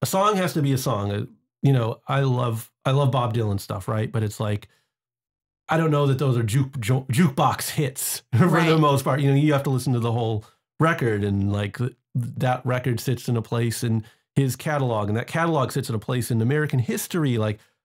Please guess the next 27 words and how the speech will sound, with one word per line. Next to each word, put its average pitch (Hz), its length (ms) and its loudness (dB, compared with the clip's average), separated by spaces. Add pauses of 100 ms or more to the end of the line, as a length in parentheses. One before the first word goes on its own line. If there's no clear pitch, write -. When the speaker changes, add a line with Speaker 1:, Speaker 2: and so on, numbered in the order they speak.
(240)
Speaker 1:
you 160 100 2
have 208 100 2
to 143 300 -2
really 170 440 2
have 127 200 2
context 123 460 -2
for, 117 340 -2
uh, 107 300 -2 (260)
for 110 460 -2
a 117 100 0
good 110 180 -2
Bob 107 240 -4
Dylan 120 260 0
song, 104 300 -4
whereas 107 460 -2 (680)
abba's 131 380 -2
The 120 60 -4
Tiger, 117 580 -4
any 160 220 0
place, 147 400 -4
anywhere, 135 480 0
anytime 131 500 0
that 117 220 -2
song 113 240 -2
comes 107 180 0
on, 104 220 -2
it's, - 240 -10